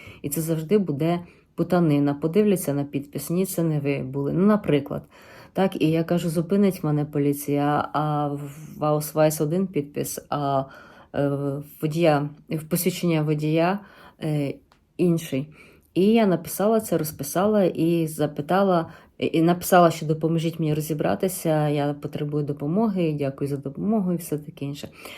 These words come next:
Також я ще там написала, що я просила: «Дайте мені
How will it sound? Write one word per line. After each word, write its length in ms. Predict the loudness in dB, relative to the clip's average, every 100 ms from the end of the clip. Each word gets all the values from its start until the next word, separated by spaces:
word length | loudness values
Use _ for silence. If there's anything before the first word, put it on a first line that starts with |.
| -10 0
Також 340 | 0 0 -4
я 80 | -2
ще 180 | -2 -2
там 160 | -2
написала, 560 | -4 -6 -6 -2 -2 -2
що 460 | -4 -4 -2 -2
я 400 | 0 0 0 0 -6 -16 -10
просила: 560 | -4 -2 2 4 2 0
«Дайте 360 | 0 0 -2
мені 360 | -2 -2 -4